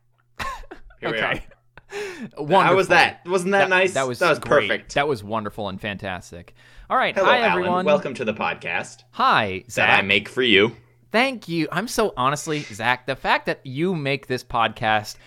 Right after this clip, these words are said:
Speaker 1: um, with recordings, Zach actually just has a bunch of,
Speaker 2: <laughs>
Speaker 1: bunch of syllables that he has recorded from me over the years,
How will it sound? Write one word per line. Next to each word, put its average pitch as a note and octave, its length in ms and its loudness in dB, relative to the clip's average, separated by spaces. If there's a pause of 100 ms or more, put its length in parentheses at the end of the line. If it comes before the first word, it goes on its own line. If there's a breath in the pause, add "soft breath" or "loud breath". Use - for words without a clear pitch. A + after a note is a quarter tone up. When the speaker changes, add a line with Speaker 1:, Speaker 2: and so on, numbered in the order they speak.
(260 soft breath)
Speaker 1:
um, G2+ 260 -4
with C#3 200 -2
recordings, F3+ 640 0 (280 loud breath)
Zach F#3 280 2
actually G3+ 280 0
just D3+ 160 -6
has D3 220 2
a C3 140 2
bunch C#3 220 0
of, D3+ 160 2 (120)
Speaker 2:
<laughs> C3+ 120 -10
Speaker 1:
bunch F#3 200 4
of D#3 100 -6
syllables F3+ 720 -4 (220 loud breath)
that - 340 2
he F#3+ 260 -2
has F#3+ 220 4
recorded F3 520 2
from B2+ 240 -4
me G2 280 -6
over D3 240 2
the A#2+ 100 -6
years, A2+ 460 -4